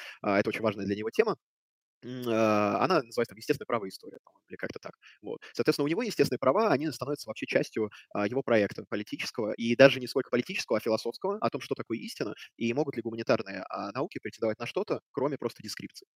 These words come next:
Вот. Вот два захода. То есть два ключевых автора, а, у которых право стоит, если не в центре их, а, взглядов на политику, то является крайне важным. Вот. Предлагаю начать со Шмидта и потом рассмотреть,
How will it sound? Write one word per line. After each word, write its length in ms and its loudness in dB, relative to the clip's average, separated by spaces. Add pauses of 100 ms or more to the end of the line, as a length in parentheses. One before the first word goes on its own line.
(120)
Вот. 120 -14 (200)
Вот 120 2
два 140 6
захода. 380 -6
То 60 -4
есть 180 -8
два 140 6
ключевых 340 -6
автора, 300 2 (340)
а, 380 2
у 80 -6
которых 380 4 (100)
право 280 8 (160)
стоит, 320 4
если 240 2
не 100 -4
в 40 -10
центре 340 0 (120)
их, 240 0
а, 340 2
взглядов 340 2
на 60 -14
политику, 380 -6 (260)
то 120 4
является 320 4
крайне 220 2
важным. 220 -6 (240)
Вот. 160 -14
Предлагаю 340 6
начать 280 4
со 260 6
Шмидта 300 -6 (720)
и 80 -6
потом 220 -2
рассмотреть, 420 -2